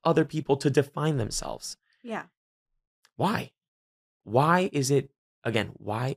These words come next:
Speaker 1: is it of importance to you who I am attracted to?
Speaker 2: Right.
Speaker 1: And why do you need to, why do you need me to give you a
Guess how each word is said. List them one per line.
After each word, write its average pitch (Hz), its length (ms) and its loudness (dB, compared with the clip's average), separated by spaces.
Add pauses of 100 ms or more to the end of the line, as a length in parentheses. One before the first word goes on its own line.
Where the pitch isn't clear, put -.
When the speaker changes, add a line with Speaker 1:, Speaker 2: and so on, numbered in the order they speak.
Speaker 1:
is 110 240 -4
it 101 180 -8
of 107 160 -8
importance 95 520 -6
to - 140 -12
you 95 380 -4 (380)
who - 280 -4
I 120 180 4
am 120 120 0
attracted - 460 -14
to? - 200 -20 (560)
Speaker 2:
Right. 208 220 -18 (460)
Speaker 1:
And 110 340 -2
why 139 220 4
do 170 60 -2
you 139 200 0
need 160 200 0
to, 110 180 -4 (540)
why 160 220 0
do 185 80 -4
you 175 140 0
need 160 200 0
me 143 220 0
to 139 140 -8
give 113 240 -4
you 120 260 -2
a 117 60 -10